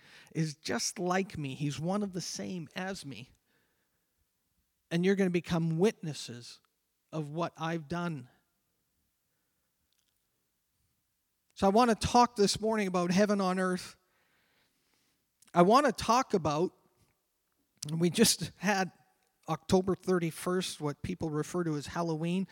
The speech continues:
and the supernatural. You know, it's, it spikes, the whole aspect of supernatural spikes. But you and I live in a supernatural world. You and I live in a world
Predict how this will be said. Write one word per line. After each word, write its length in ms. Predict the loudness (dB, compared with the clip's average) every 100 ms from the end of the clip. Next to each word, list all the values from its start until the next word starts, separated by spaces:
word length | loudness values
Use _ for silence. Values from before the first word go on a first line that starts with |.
| -12 -20 -20 -20 -4
and 200 | -2 -2
the 200 | -2 -6 -10
supernatural. 880 | -10 -4 -4 0 2 2 2 0 -6
You 120 | -4 -2
know, 200 | -2 -2
it's, 260 | -6 -10
it 180 | -10 -8
spikes, 500 | -8 2 2 2 -2
the 140 | -2
whole 240 | 0 -2 -2
aspect 460 | -6 -6 -8 -8
of 60 | -8
supernatural 760 | -6 -6 -4 -2 -4 -4 -8
spikes. 580 | -8 -6 -2 -2 -4 -10 -12 _ _ _ _ -4
But 160 | 0
you 160 | 4 6
and 80 | 8
I 160 | 8
live 400 | 6 4 2 0 -6
in 100 | -6
a 80 | -4
supernatural 920 | -2 -2 -2 -4 -4 -6 -6 -6 -8
world. 420 | -10 -8 -8 -10 _ _ _ _ _ _ _ _ _ _ _ _ _ _ _ _ _ _ _ _ _ _ _ _ _ _ _ _ _ _ _ _ _ -6
You 260 | 2 6 8
and 80 | 10
I 220 | 8 8
live 400 | 6 4 2 -2
in 140 | 0 2
a 60 |
world 460 | 4 6 6 6